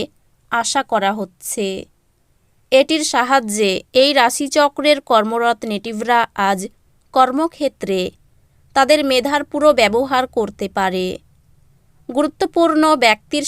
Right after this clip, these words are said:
সঙ্গে কথোপকথনের সময়ে শব্দ চয়নে যত্ন নিন। আপনি আপনার বৈবাহিক আনন্দে আশ্চর্যজনক বিস্ময় পেতে পারেন। পড়াশোনার ব্যাপারে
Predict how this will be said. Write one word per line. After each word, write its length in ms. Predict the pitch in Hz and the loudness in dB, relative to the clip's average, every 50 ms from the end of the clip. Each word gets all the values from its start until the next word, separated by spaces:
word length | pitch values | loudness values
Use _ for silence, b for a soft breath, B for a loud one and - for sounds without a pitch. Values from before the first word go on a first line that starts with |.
| - - | -2 -2
সঙ্গে 300 | 294 277 277 254 277 277 - - | -2 -2 0 0 0 0 2 0
কথোপকথনের 840 | 226 208 - - 269 - 302 294 294 277 294 - 311 294 294 294 285 - - - | -2 -2 -2 -6 -8 -6 -2 0 0 0 0 0 -2 -2 -2 -2 -2 -4 -4 -4
সময়ে 420 | 233 202 196 208 208 202 185 185 175 - - _ _ - | -4 -4 -2 -2 -2 0 0 -2 -2 -4 -8 _ _ -10
শব্দ 380 | - - 277 254 233 233 226 311 330 320 - | -2 0 2 2 2 0 -2 -2 -2 0 2
চয়নে 400 | 320 277 262 269 277 277 277 277 | 2 2 4 2 2 0 0 0
যত্ন 340 | 240 240 208 202 - 208 214 208 202 | 0 0 0 0 -2 -6 -6 -4 -4
নিন। 240 | 196 196 196 190 190 190 196 - _ _ _ _ _ _ _ _ _ _ _ _ _ _ _ _ - | -4 -4 -4 -4 -6 -8 -10 -12 _ _ _ _ _ _ _ _ _ _ _ _ _ _ _ _ -2
আপনি 300 | 247 240 240 _ 294 302 311 311 | -2 -2 0 _ -2 0 2 2
আপনার 380 | 302 294 - - 294 294 294 - | 2 0 0 -2 0 0 0 0
বৈবাহিক 600 | 220 214 214 214 214 233 247 254 254 277 247 247 - - - - 214 202 | 0 -2 -4 -2 -2 -2 -4 -4 -6 -8 -10 -12 -12 -14 -10 -6 -4 -4
আনন্দে 460 | 202 208 - 240 240 220 208 196 185 - - - _ _ _ _ _ _ _ _ _ - | -4 -4 -6 -8 -6 -4 -2 -2 -2 -2 -4 -8 _ _ _ _ _ _ _ _ _ 0
আশ্চর্যজনক 880 | 254 254 - - - - 302 302 294 269 311 285 302 320 302 294 294 285 - | 0 0 0 -4 -4 -2 0 0 0 0 0 2 2 2 2 2 0 -2 -6
বিস্ময় 500 | 240 226 233 - - - 240 240 233 240 240 - | -10 -10 -8 -8 -8 -8 -6 -6 -6 -6 -4 -6
পেতে 260 | 220 196 - 196 185 190 | -6 -6 -6 -8 -8 -4
পারেন। 360 | - 196 185 185 185 185 185 185 185 202 233 - _ _ _ _ _ _ _ _ _ _ _ _ | -4 -2 -2 -2 -2 -4 -6 -6 -8 -10 -12 -16 _ _ _ _ _ _ _ _ _ _ _ _
পড়াশোনার 640 | - 254 240 240 285 302 - - 311 302 311 311 294 | -2 0 0 0 0 -2 -2 -2 0 2 2 0 0
ব্যাপারে 540 | 262 247 214 202 - - 262 254 214 208 | 0 0 0 0 0 0 0 0 0 0